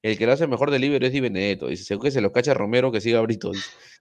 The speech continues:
"Habría que probar la dupla Valera o Regaray". Dice, eh, "Para mí el que tiene que descansar sí o sí es Polo". Yo también pienso lo mismo, hermano, pero ¿a quién pones, no? Sabiendo que es uno de los jugadores más importantes de la U ahorita. ¿Ancayima?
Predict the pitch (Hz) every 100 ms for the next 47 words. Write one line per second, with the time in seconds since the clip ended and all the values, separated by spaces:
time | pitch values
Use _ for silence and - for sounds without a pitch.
0 | - 110 131 160 151 117 135 135 135 117
1 | 135 104 127 143 131 107 90 113 104 92
2 | 92 - 101 69 98 95 104 113 147 131
3 | 135 147 123 95 110 123 - 123 - 123
4 | - 117 98 - _ _ _ _ 110 113
5 | 104 117 120 123 123 98 107 110 92 101
6 | 101 98 98 - 135 127 151 113 85 90
7 | 123 - _ _ - - - 104 135 143
8 | 131 135 147 139 120 127 131 110 107 113
9 | 127 104 104 113 110 92 90 - - -
10 | - - - 98 101 104 120 156